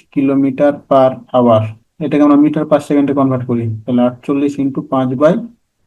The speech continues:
আঠারো, এত মিটার per সেকেন্ড। এটা একটু ছোট করে নিই, ছয় তিন আঠারো, ছয় আঠে আটচল্লিশ, তার মানে পাঁচ আটে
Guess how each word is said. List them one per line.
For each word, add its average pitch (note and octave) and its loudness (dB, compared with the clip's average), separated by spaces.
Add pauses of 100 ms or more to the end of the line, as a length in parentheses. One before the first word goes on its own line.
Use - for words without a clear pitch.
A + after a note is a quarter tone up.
(180)
আঠারো, C3 0 (220)
এত C3 -8
মিটার C#3 0
per C3 0 (100)
সেকেন্ড। A#2+ -4 (1080)
এটা D3 -4
একটু C#3+ -6
ছোট D3 -2 (100)
করে D3 4
নিই, F#3 4 (480)
ছয় C#3 -6 (100)
তিন D3 2 (120)
আঠারো, C#3+ 0 (1040)
ছয় C#3 -2
আঠে C3+ -4
আটচল্লিশ, A#2 -2 (720)
তার B2+ -2
মানে C#3 0 (100)
পাঁচ C3 -2
আটে B2 -8